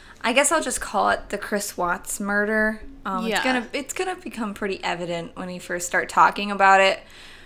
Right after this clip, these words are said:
Speaker 1: Um, you know, who does it. So,
Speaker 2: Yeah.
Speaker 1: I'm just gonna say the Chris Watts murder. Um, and it's a really sad case, and it's actually happened in twenty eighteen, right?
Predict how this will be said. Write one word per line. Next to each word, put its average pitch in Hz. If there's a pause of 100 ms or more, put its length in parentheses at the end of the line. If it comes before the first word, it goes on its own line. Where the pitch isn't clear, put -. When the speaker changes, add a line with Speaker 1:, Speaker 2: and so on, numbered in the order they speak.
(320)
Speaker 1:
Um, 190 (300)
you 202
know, 175
who 202
does 175
it. -
So, -
Speaker 2:
Yeah. 185
Speaker 1:
I'm 208
just 220
gonna 233
say 214
the 196
Chris 226
Watts 196
murder. 180 (680)
Um, 202 (340)
and 226
it's 262
a 339
really 220 (160)
sad 254
case, 208
and 190 (120)
it's -
actually 247
happened 214
in 185
twenty 214
eighteen, 190
right? 190